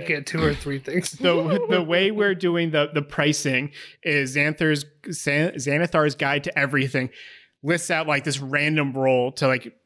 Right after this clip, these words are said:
Speaker 3: price out magic items, which is what we're gonna consider all these kind of tech things.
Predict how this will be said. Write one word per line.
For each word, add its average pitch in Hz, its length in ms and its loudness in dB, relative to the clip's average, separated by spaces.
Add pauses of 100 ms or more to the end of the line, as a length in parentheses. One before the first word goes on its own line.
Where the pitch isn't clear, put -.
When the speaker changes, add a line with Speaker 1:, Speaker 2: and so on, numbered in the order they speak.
Speaker 3:
price 143 340 0
out 131 240 0
magic 127 340 -2
items, 190 380 -2
which 135 160 -2
is 127 160 -4
what 135 120 0
we're 131 80 -2
gonna 131 120 2
consider 131 360 0
all 127 160 2
these 131 140 0
kind 131 140 -2
of 123 60 -8
tech - 260 -4
things. 185 420 -2